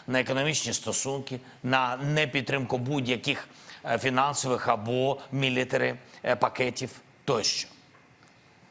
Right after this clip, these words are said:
Прихід такого, такої неординарної особистості, як, е, президент Мілей, до влади в Аргентині розвертає,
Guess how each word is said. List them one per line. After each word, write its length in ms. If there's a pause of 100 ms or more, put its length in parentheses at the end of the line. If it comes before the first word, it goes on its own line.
(500)
Прихід 680 (2000)
такого, 500 (640)
такої 300
неординарної 800
особистості, 800
як, 480 (640)
е, 60
президент 520
Мілей, 440 (680)
до 120
влади 360
в 60
Аргентині 680 (1080)
розвертає, 960